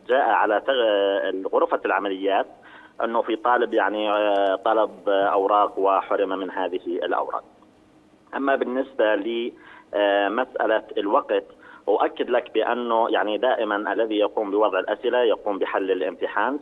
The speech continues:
ثم يعطى، آه، أربع أضعاف الوقت المخصص، آه، لكي يتمكن الطالب من حل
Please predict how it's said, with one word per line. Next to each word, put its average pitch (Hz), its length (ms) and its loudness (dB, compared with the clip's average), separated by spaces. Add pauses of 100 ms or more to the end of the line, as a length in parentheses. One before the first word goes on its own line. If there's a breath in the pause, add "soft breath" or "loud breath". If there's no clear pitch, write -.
ثم 147 220 0
يعطى، 117 640 4 (120)
آه، 95 280 2
أربع 123 440 2
أضعاف 95 440 2
الوقت 95 420 -2
المخصص، 110 560 -2 (540 soft breath)
آه، 95 420 2
لكي 107 380 -2
يتمكن 101 460 -2
الطالب 95 380 0
من 87 140 -4
حل 92 300 -2